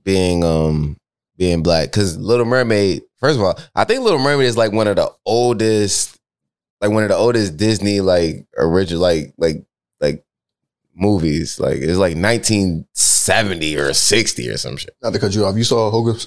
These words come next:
Speaker 2: Hocus Pocus two?
Speaker 1: No.
Speaker 2: Me neither. All right.
Speaker 1: I ain't see it yet.
Speaker 2: Me neither. Okay.
Speaker 1: Anniversary episode, we'll bring that up. We'll, we will bring that up. But, so, <sighs> honestly, with the, with the whole thing with, like, the Little Mermaid,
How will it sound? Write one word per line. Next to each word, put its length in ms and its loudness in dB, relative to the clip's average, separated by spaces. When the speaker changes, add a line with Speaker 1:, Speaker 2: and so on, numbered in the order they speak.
Speaker 2:
Hocus 320 -2
Pocus 300 -2
two? 240 -4
Speaker 1:
No. 260 -2
Speaker 2:
Me 80 -20
neither. 140 -20
All 80 -12
right. 160 -8
Speaker 1:
I 160 2
ain't 80 0
see 180 0
it 60 -2
yet. 160 -2
Speaker 2:
Me 60 -14
neither. 260 -16
Okay. 180 -6
Speaker 1:
Anniversary 560 2
episode, 320 2
we'll 140 2
bring 240 0
that 160 2
up. 80 0
We'll, 160 2
we 160 2
will 160 2
bring 160 2
that 160 2
up. 220 -4
But, 360 0
so, 420 0
<sighs> 60 -2
honestly, 460 0
with 220 -2
the, 300 2
with 140 -2
the 120 0
whole 180 2
thing 200 0
with, 140 2
like, 240 2
the 80 -8
Little 280 2
Mermaid, 640 0